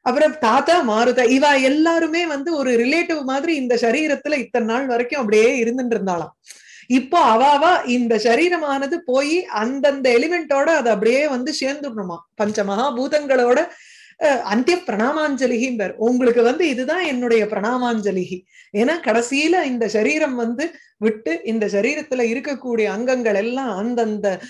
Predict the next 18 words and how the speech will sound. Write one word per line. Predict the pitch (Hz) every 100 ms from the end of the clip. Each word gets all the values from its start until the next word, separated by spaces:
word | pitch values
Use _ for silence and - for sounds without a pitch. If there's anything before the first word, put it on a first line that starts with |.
| - -
பூதங்களோட | 185 277 320 294 247 226 262
போய் | 254 220 240 208
சேர்ந்து, | - 202 254 302 269 175 - _
அதாவது | 240 294 359
அதனுடைய | 277 233 269 269 262 254 226
பரமாணுக்களாக | 233 262 277 277 262 254 240 226
ஆகி, | 196 185 226 330 - _ - _ _ -
அ, | 349
ப-, | 277 277 277 233
லீயே | 247 294 254 330 -
பரபிரம்மணி, | 196 208 208 202 185 180 233 160 - _ _
அந்த | 208 277 240
பரபிரம்ம | 214 220 247 330 330
ஸ்வரூபத்துல | 277 247 226 226 233 233
போய் | 214 208 277
லீனம் | 269 226 233
அடைய | 180 190
போறேன் | 190 180 175